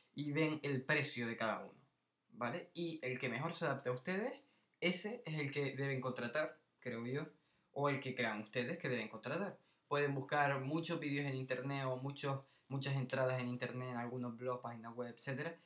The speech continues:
que les recomiendan a contratar un hosting u otro, dependiendo de lo que quieran hacer en su página web. Yo les recomiendo esta empresa,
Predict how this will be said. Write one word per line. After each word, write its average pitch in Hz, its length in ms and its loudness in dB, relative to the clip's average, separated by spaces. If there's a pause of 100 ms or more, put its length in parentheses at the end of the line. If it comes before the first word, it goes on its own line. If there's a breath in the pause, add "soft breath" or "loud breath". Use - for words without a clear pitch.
(120)
que 139 120 -2
les 131 140 2
recomiendan 131 640 0
a 123 80 -4
contratar 127 500 -2
un 135 140 -4
hosting 143 420 -8
u 143 200 0
otro, 139 400 0
dependiendo 131 420 0
de 139 60 2
lo 135 100 2
que 127 100 -4
quieran 151 260 0
hacer 156 360 -6 (400 soft breath)
en 127 140 -2
su 131 120 -2
página 120 300 2
web. 104 240 0
Yo 131 160 0
les 131 80 4
recomiendo 120 380 -2
esta 113 140 -6
empresa, 170 440 -4